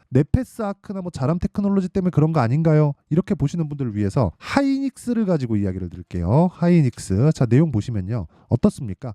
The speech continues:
칠조 칠천억의 적자를 이십삼 년도에 봤습니다. 자, 보세요. 백삼십오 조짜리 기업입니다. 거대 기업이죠. 그리고 주가는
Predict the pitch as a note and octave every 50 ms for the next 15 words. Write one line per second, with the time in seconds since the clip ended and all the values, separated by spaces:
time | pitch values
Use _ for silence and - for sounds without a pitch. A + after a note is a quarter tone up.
0 | - _ - - - C4 C4 B3 - - - A#3 A3 - - - - B3+ A#3+ -
1 | - - A3 F3+ C3+ G#2+ C#3+ C#3+ G#2+ D#2 - - - D3+ D3 - _ - F3 E3
2 | D#3+ F3 D#3+ C3 C#3 E3 G3 G3 - G#3+ - - - A3+ A3+ A3+ A3+ A3+ G#3 F3+
3 | F3+ D3+ B2 A2 G2 - - F#2+ F2+ E2 - E2 E2 - - B2+ - - C3+ C3+
4 | - A2 F#2 G2+ D3 - _ - D#3 D#3 - - - - A#3 A#3 A#3+ A#3 - A#3+
5 | F3+ - _ - B2+ C#3 E3 F#3 - B3 - - A3+ G3+ F3+ D#3 - - C#3+ C3+
6 | A2 G#2+ F#2 F2 F2+ - - - - - - A#2 C#3+ E3+ E3 A3 G#3+ D#3 C3+ A#2+
7 | A#2 G#2 G2+ F#2+ - E2 F#2 C#3 - - - A2 G#2+ G#2+ - D#3 F3 F#3+ G3+ G3+
8 | - _ - C#3+ - _ - F#3 D#3 D#3 C3 E3 C#3 F#2 D2+